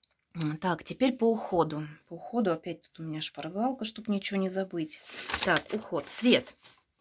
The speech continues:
Свет. Ну, освещение должно быть яркое, но свет должен быть в период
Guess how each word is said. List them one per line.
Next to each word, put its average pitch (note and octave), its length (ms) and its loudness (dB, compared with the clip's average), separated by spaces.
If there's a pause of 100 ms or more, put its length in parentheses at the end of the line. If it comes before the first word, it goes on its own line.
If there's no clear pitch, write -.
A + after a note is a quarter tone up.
(1200)
Свет. F#3+ 400 2 (380)
Ну, B3 280 6 (720)
освещение G#3+ 680 8
должно F#3 420 2
быть E3 240 -4
яркое, A3 640 8 (320)
но A#3 380 8
свет A#3 320 6
должен G3+ 400 6
быть F#3+ 240 4
в - 60 -14
период F#3+ 500 2